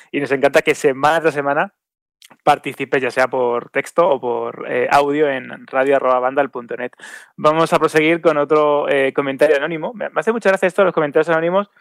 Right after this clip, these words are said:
porque, claro, a mí me gusta leer, leer vuestros nicks, que son bastante complejos y algunas veces me trabo y todo porque son muy difíciles.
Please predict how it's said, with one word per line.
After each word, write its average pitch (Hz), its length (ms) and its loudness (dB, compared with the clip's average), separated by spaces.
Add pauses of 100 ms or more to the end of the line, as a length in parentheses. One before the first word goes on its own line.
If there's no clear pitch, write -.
(220)
porque, 135 240 4
claro, 151 240 4
a 139 60 2
mí 147 40 2
me 165 100 0
gusta 185 220 2
leer, 165 320 2
leer 156 340 2
vuestros 175 400 -4
nicks, 160 540 -6
que 160 80 -4
son 165 160 -2
bastante 180 380 2
complejos 170 520 0
y 160 60 2
algunas 165 240 2
veces 160 300 0
me 120 160 -12
trabo 170 280 2
y 151 60 -2
todo 175 260 0
porque 135 220 -8
son 156 220 -2
muy 143 260 -6
difíciles. 196 540 -2